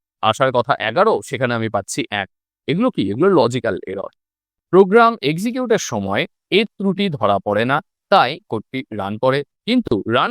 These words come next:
টাইমের পরে গিয়ে ভুলগুলো বোঝা যায়। এরকমভাবে ওই, আহ, সঠিক মান না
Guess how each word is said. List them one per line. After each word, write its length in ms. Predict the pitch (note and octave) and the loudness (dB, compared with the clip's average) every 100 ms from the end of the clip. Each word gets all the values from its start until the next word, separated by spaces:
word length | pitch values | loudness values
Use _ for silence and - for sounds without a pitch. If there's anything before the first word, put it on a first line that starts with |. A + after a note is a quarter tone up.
| B3+ | 0
টাইমের 360 | B3+ A#3+ A#3 A#3 - | -2 0 -4 -6 -4
পরে 240 | C#3+ C3+ C#3+ | -2 0 -2
গিয়ে 220 | C3 G#2 A#2+ - C3 A#2 | -4 -4 -4 -6 -10 -4
ভুলগুলো 440 | C#3 G3 E3 B2+ E3+ - | -2 0 2 2 2 0
বোঝা 240 | A2+ G#2+ G2 | -4 -2 -4
যায়। 140 | F2+ - _ _ G2+ | -6 -10 _ _ -2
এরকমভাবে 460 | G#2+ D3 E3+ F#3+ G#3 | 0 0 0 0 2
ওই, 80 | G3+ G3 _ _ - | 2 0 _ _ -2
আহ, 180 | B2+ A#2 | 0 0
সঠিক 240 | - E3 D#3 C#3+ | -4 -4 -2 -2
মান 120 | C#3 | -2
না 60 | C3+ | -2